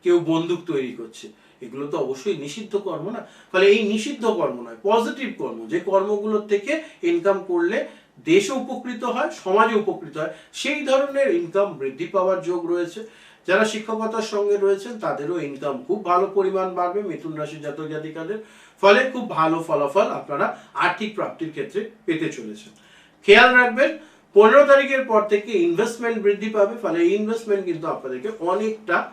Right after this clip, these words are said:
পজিটিভ দিকে নিয়ে যাবে। এরপর চলে আসবো সম্পদ। এই যে বছরে ইনকাম হচ্ছে সেই ইনকামটা আমরা কি কোনোভাবে ভালো কিছু করতে পারবো?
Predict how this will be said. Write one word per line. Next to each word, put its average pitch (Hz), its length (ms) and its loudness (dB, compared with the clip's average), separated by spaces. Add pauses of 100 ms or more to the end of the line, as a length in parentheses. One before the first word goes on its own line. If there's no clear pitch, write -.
(140)
পজিটিভ 147 540 -4
দিকে 185 240 -6 (240)
নিয়ে 151 280 -2
যাবে। 107 240 -14 (460)
এরপর 165 400 0
চলে 196 240 2
আসবো 196 320 2
সম্পদ। 117 440 -6 (480)
এই 262 260 -2
যে 294 400 0
বছরে 175 720 4
ইনকাম 170 420 -2
হচ্ছে 135 520 -10 (540)
সেই 254 280 -4
ইনকামটা 220 580 -2
আমরা 214 260 4
কি 214 140 -6
কোনোভাবে 196 460 2
ভালো 156 280 -2
কিছু 185 240 -10
করতে 143 360 -8
পারবো? 143 520 -6